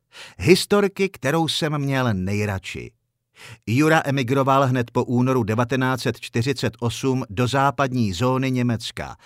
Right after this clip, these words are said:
ale byl důslednější než další, kteří se chtěli vrátit bojovat proti komunismu s americkou armádou.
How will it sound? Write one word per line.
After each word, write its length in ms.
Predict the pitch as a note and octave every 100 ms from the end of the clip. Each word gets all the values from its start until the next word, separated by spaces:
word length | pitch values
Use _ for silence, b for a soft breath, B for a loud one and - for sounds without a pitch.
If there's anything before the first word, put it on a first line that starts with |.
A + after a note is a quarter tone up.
| B B B B
ale 200 | D#3 F#3
byl 240 | F3+ G3 D#3+
důslednější 1160 | G#2+ G#3+ A#3+ - E3+ C#3+ C3+ B2 - D3+ E3+
než 240 | F#3 D3 A2
další, 600 | A#2+ A#2+ A#2 C3+ C3+ D3
kteří 360 | - B2 A#2 F#3+
se 160 | - F3+
chtěli 300 | - F#3+ C#3
vrátit 480 | B2+ E3 E3+ B2+
bojovat 500 | F#2 B2 D#3+ E3+ E3+
proti 300 | - E3+ D3
komunismu 640 | G#2 C#3+ E3 E3 D3 D3+ D3
s 120 | -
americkou 600 | C#3+ D3 D3 B2 - C#3+ -
armádou. 720 | A2+ G#2 F#2 D#2 C#2 A1